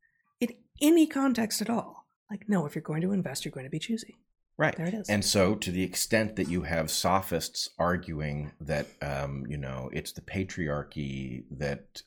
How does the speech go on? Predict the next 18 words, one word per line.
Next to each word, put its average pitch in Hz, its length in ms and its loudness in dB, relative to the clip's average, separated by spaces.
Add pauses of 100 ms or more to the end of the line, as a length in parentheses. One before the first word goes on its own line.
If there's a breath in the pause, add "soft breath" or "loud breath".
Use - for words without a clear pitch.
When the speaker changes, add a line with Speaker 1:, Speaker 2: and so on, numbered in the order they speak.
Speaker 2:
uh, 67 540 -4
caused 76 500 -4 (380)
women 82 540 0
to 71 100 -12
be 71 460 -4 (240)
reluctant 82 960 -2
about 69 400 -2
casual 76 480 -4
sex, - 480 0 (240 soft breath)
just 175 180 -8
think 196 160 -2
it - 80 -12
through 165 140 0
for 160 100 -8
yourself. - 340 0 (400 loud breath)
No 165 140 -2
frickin' 170 480 -2
way 185 320 -2